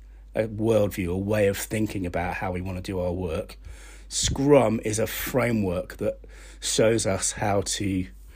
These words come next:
to actually build Agile processes and practices into our, into our work if we happen to work in teams. Anyway, thanks for listening. That did go on a bit, but, uh, I think this is useful and interesting, this stuff, because we can,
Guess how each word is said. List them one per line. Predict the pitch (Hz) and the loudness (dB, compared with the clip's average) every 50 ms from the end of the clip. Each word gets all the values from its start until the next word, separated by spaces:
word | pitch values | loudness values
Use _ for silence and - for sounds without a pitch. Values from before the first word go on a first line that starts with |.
| - - - - - - - - - - - - - - - - - - - - - | -20 -20 -20 -20 -20 -20 -20 -20 -20 -20 -20 -20 -20 -20 -20 -20 -20 -20 -20 -14 -4
to | - 113 104 | 2 2 2
actually | 107 - - - 107 98 98 104 - - - - - | 2 2 0 -2 -4 -4 -4 -8 -14 -18 -20 -12 -4
build | - 117 113 110 107 107 104 - | 0 4 4 6 6 4 2 0
Agile | 107 104 101 - 107 101 98 98 95 95 92 - - - - - | -4 -4 -2 0 0 2 2 2 0 0 4 4 4 4 4 4
processes | - - 107 107 107 - - 101 101 - - 85 - | 4 6 6 6 4 0 0 0 -2 -2 -2 -4 -4
and | 95 95 | -6 -2
practices | - 107 98 - - - - - - 87 - - - - - - - - - - - | 0 0 0 2 2 2 2 2 0 -4 -4 -4 -6 -8 -12 -18 -20 -20 -18 -8 -4
into | 104 101 101 98 - - 104 95 90 | -4 -2 -2 -2 -2 -2 -2 0 0
our, | 90 92 90 92 110 117 117 - - - - | 0 0 0 -2 -4 -6 -10 -12 -12 -8 -6
into | - 90 92 - 101 87 | -6 -6 -6 -4 -4 -4
our | 85 87 | -4 -4
work | 85 90 92 92 - - - - | -2 -2 -4 -4 -4 -6 -8 -10
if | - - - | -10 -8 -6
we | 92 90 | -6 -6
happen | - 95 90 - 98 95 | -6 -6 -6 -6 -8 -8
to | - 92 | -8 -6
work | 90 90 90 82 - - | -6 -6 -6 -6 -8 -8
in | 87 85 | -10 -10
teams. | - - - 92 78 67 67 - - - - - - - - - - - - - - - - - - - | -8 -8 -8 -8 -8 -10 -12 -14 -16 -18 -18 -18 -18 -18 -18 -18 -18 -18 -18 -18 -18 -18 -18 -20 0 4
Anyway, | 113 120 117 101 87 82 85 - - - - - | 6 6 6 6 4 2 0 -4 -10 -16 2 6
thanks | 151 143 135 127 - | 6 6 6 4 2
for | - | 0
listening. | 120 117 - - 120 117 123 127 - - | 0 0 2 2 2 2 2 0 0 2
That | 117 120 120 | 0 2 2
did | 135 131 | 2 4
go | 127 117 110 | 6 8 8
on | 110 110 | 6 6
a | 98 | 4
bit, | 101 110 107 107 - - | 4 4 4 2 2 0
but, | - 110 117 - - - - - - | 2 2 2 0 -2 -4 -4 0 2
uh, | 120 117 120 | 4 4 4
I | 139 | 4
think | 170 - 320 - | 4 2 2 0
this | - - - | 0 0 0
is | 247 175 202 | 2 2 4
useful | 208 214 - - - 113 | 4 4 4 2 2 4
and | 127 131 | 6 6
interesting, | 139 165 - - - 107 92 92 | 6 6 4 0 -4 -6 -6 -6
this | 90 87 | -6 -8
stuff, | - - 95 92 95 - | -6 -4 -4 -4 -4 -2
because | - - - 120 - | -4 -4 -4 -4 -2
we | - 123 113 | -2 -2 -2
can, | - 113 120 - | -2 -4 -6 -6